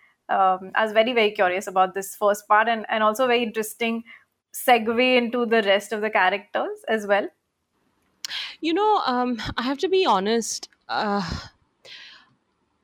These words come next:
Speaker 2: I just didn't know any other way to <laughs> write it, to be perfectly honest with you. Uh, maybe because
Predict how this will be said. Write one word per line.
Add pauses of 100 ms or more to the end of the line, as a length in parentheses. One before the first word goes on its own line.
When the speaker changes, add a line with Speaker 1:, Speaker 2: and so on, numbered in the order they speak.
(240)
Speaker 2:
I
just
didn't
know
any
other
way
to
<laughs>
write
it,
to
be
perfectly
honest
with
you. (560)
Uh,
maybe
because